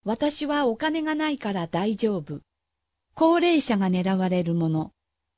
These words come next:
と思っていませんか？若者から高齢者まで思わぬ落とし穴に陥ってしまう消費者トラブル。おかしいな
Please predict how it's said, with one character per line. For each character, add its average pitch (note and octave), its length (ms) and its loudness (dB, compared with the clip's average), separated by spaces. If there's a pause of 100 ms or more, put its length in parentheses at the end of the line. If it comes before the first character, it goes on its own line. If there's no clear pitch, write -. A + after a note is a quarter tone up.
(300)
と A3 300 -4
思 G#3 200 4
っ C#4 60 0
て - 180 -4
い E3+ 140 2
ま F#3 100 0
せ F#3+ 180 -2
ん F3 120 -2
か？ G3 240 -6 (1600)
若 G#3+ 280 0
者 D#4 240 4
か D4 140 -2
ら C#4+ 160 0
高 D4 260 0
齢 D4+ 220 0
者 G#3 140 -4
ま F3+ 160 -2
で E3 220 -4 (280)
思 C#4+ 260 0
わ E4 160 -2
ぬ A#3+ 180 0
落 F#3+ 120 -2
と C#4 100 -2
し C#4 220 -2
穴 G3+ 240 -2
に E3 160 -4
陥 C4 400 -4
っ C4 40 -6
て - 220 -8
し - 180 -8
ま E3 200 -6
う D#3+ 160 -14
消 A3+ 260 -6
費 B3 100 -8
者 - 280 -8
ト A3 120 -10
ラ G3+ 140 -6
ブ D#3 140 -6
ル。 C#3+ 140 -14 (1500)
お G3+ 100 0
か D#4+ 160 -2
し D#4+ 260 2
い - 20 4
な A#3+ 240 -2